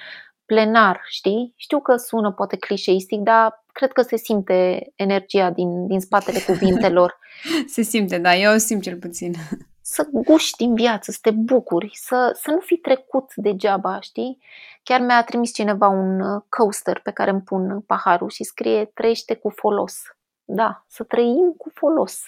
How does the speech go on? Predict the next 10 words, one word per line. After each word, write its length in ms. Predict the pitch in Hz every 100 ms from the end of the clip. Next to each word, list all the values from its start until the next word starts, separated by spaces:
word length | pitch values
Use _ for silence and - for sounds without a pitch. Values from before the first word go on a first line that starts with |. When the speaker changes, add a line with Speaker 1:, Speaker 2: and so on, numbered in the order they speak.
| -
Speaker 1:
și 160 | - -
cu 180 | - 202
bucurie. 540 | 220 208 202 170 185 _ _
Asta 260 | - 214 202
înseamnă 340 | 185 170 170
libertatea 600 | 156 170 202 - 165 -
pentru 360 | 180 180 180 165
mine. 300 | 165 180 208 _ _ -
Speaker 2:
Uite, 480 | 240 226 220 220 233
că 200 | 214 214